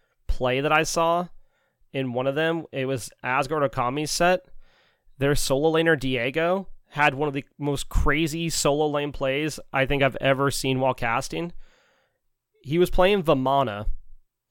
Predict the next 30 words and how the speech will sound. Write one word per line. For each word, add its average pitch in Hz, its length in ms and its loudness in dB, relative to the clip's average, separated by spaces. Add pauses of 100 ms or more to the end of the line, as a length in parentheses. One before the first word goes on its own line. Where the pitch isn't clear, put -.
(680)
and 143 340 0
he 160 280 -4
knew 170 500 2
their 156 240 2
team 190 240 2
had 175 100 4
just 156 220 2
lost 139 340 4
a 147 60 0
fight 131 220 2
at - 120 -6
Fire. 117 480 0 (1120)
So 143 540 6 (220)
he 147 160 -4
sees 202 200 -2
the 214 60 2
enemy 180 120 0
team's 175 200 2
taking 147 280 0
Fire, 127 280 2
but 131 140 -8
he 139 100 -2
knows 151 200 2
they 185 60 4
have 160 80 4
a 147 40 -2
mid 135 180 -2
wave 127 280 -2
pushed - 260 2
up. 110 260 -6